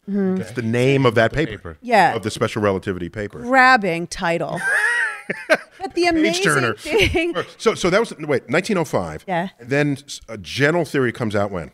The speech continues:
Speaker 1: Nineteen fifteen.
Speaker 2: So that's ten years.
Speaker 1: Yeah.
Speaker 2: And he basically pulled that out of,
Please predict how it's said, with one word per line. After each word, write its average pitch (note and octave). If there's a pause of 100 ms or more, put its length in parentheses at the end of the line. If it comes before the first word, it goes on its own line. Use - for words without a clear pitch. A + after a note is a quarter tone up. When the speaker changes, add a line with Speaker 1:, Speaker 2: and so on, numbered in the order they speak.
(100)
Speaker 1:
Nineteen G3+
fifteen. F#3+
Speaker 2:
So -
that's B2+
ten E3
years. B2+
Speaker 1:
Yeah. F#3 (140)
Speaker 2:
And B2
he E3+
basically E3+ (240)
pulled D3
that A#2 (760)
out G#2
of, G#2